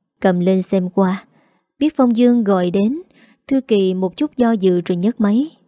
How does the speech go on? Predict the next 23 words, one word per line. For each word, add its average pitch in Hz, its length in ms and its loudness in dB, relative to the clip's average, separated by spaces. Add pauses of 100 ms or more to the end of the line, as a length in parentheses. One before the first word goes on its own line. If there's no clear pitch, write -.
(100)
giọng 185 300 0
gắt 247 200 0
gỏng: 180 300 -4 (1000)
"Tôi 214 120 2
nghe." 202 200 -2 (1400)
Đáp 269 220 2
lại 190 340 2
giọng 180 260 0
Phong 190 220 0
Dương 190 220 2
rất 262 280 -2
nhẹ 180 200 0
nhàng: 170 300 -6 (880)
"Vợ 190 180 -2
ơi, 226 260 0 (180)
em 226 180 -2
đang 220 140 0
ở 233 80 2
bên 247 140 2
nhà 208 160 0
mẹ 185 240 -2
đúng 226 160 -2
không? 240 240 -2